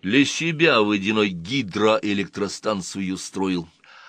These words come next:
а потом научил, как ее в мельницу полезную переделать. Благодарил Водяной Степана немыслимо, спас Степана Водяного. Чуть не обнимались на прощание. Могли и расцеловаться, да у Водяного ни лица, ни губ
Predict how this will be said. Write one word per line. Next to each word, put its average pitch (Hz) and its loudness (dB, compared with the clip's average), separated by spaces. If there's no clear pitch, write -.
а - -20
потом 147 -2
научил, 147 2
как 95 -10
ее 110 2
в 95 -6
мельницу 98 -2
полезную 90 -6
переделать. 85 -8
Благодарил 151 -2
Водяной 95 0
Степана 92 -4
немыслимо, 80 -6
спас 117 0
Степана 110 -2
Водяного. 98 0
Чуть - -4
не 82 -4
обнимались 82 -4
на 90 -10
прощание. 80 -10
Могли 113 2
и 131 2
расцеловаться, 113 0
да 95 0
у 90 -2
Водяного 90 -4
ни 98 -4
лица, 101 -2
ни 85 -4
губ 87 -10